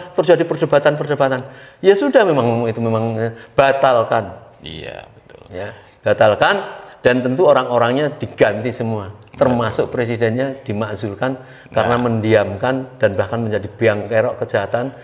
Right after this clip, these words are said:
Speaker 1: melakukan cawe-cawe dan lain sebagainya itu.
Speaker 2: <laughs>
Speaker 1: Nah, jadi, eh, ini, eh, omongan-omongan tegas para ke-, para tokoh ini,
Speaker 2: Aha.
Speaker 1: ini adalah sebenarnya sesuatu yang cara untuk me-,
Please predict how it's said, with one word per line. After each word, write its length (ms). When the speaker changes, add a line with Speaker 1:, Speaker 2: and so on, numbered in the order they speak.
Speaker 1:
melakukan 580
cawe-cawe 760
dan 160
lain 100
sebagainya 480
itu. 220
Speaker 2:
<laughs> 240
Speaker 1:
Nah, 80
jadi, 280
eh, 300
ini, 180
eh, 280
omongan-omongan 720
tegas 420
para 340
ke-, 220
para 420
tokoh 360
ini, 400
Speaker 2:
Aha. 400
Speaker 1:
ini 200
adalah 320
sebenarnya 460
sesuatu 440
yang 240
cara 500
untuk 460
me-, 500